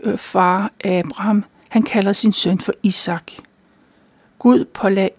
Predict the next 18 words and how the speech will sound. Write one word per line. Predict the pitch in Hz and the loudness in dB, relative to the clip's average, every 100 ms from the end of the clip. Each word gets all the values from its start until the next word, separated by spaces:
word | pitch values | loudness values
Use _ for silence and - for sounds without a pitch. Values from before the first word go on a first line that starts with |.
| - | -6
Abraham, | 190 185 190 202 202 214 - | -2 -2 0 -2 0 -2 0
at | |
han | 202 | 0
skulle | 220 - - | 0 -4 -2
omskære | 196 202 - 190 - | 0 0 0 -2 -2
alle | 180 196 226 | -4 -4 -6
drenge, | - 185 185 190 | -4 -2 0 0
når | 202 | 0
de | 190 - 202 | -2 -2 -2
er | |
syv | 170 - 220 | -2 0 -2
dage | 233 165 165 175 | 0 -2 -2 -4
gamle. | 170 156 160 170 - _ _ _ _ _ - _ _ - | -6 -4 -4 -6 -10 _ _ _ _ _ -20 _ _ 2
Den | 262 247 | 4 4
dag, | 214 202 - - | 2 -2 -4 -6
Isak | 208 - 226 - | -4 -2 -4 -2
blev | 208 - | -4 -2
omskåret, | 190 208 - 220 220 233 | -2 -2 -4 -2 -2 -4